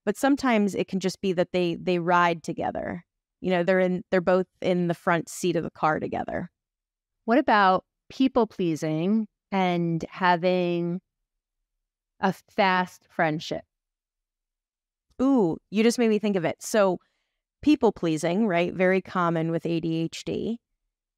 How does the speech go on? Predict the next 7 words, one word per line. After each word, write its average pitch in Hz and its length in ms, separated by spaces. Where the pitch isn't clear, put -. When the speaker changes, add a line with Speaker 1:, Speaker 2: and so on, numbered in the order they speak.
Speaker 1:
And 196 540
the 202 100
desire 190 640
for 196 280
connection 180 680
and 165 140
approval. 160 600